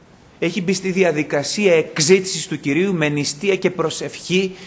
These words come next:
γιατί τον διψάει πολύ, γιατί θέλει τις γραφές όχι να τις διαβάζει μόνον, αλλά να τις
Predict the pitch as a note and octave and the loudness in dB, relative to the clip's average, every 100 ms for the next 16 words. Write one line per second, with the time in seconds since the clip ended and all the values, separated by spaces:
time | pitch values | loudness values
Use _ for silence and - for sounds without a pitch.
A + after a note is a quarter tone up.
0 | - - - - A#2+ D#3 D#3+ E3 E3+ D#3 | -20 -20 -16 -6 -2 0 0 0 2 2
1 | D3+ D3+ - F#3 F3 F#3 F#3 E3+ D#3+ F3+ | 0 0 -2 0 0 -2 -2 -2 -2 -2
2 | G3 C3+ - - - D3+ D3 - - G3+ | -4 -6 -10 -18 -2 0 0 -2 2 2
3 | F#3+ F3+ F3 D3 C#3+ E3 D#3+ - F#3+ F#3+ | 2 0 -2 -2 -2 -2 -4 -2 2 4
4 | G3+ - - - - F3 D#3+ G3 F#3+ E3+ | 4 -2 -8 -18 -6 -4 -2 -2 0 -2
5 | B2 D#3+ C3 D3 C#3 C#3 B2 C#3+ B2 A#2+ | -2 -2 2 2 2 -2 -2 -2 -4 -6
6 | A2 - - - - - D3 C#3 C3+ C3+ | -8 -14 -20 -20 -4 2 4 4 2 0
7 | C3 - | -2 -2